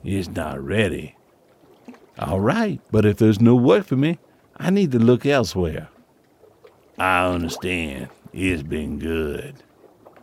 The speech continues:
He gives me a firm handshake and looks me in the eye. Something is welling behind those eyes, but he fights it back. He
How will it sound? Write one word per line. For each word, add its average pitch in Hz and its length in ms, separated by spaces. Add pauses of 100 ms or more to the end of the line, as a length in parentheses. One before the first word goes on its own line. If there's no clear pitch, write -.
(140)
He 101 140
gives 151 300
me 143 140
a - 60
firm 123 380
handshake 110 640 (540)
and 80 200
looks 139 260
me 131 240
in 127 120
the 113 180
eye. 85 460 (920)
Something 180 680
is 82 220
welling 117 460
behind 123 440
those 117 260
eyes, 131 340
but 92 180
he 98 140
fights - 520
it 98 120
back. - 300 (1000)
He 104 200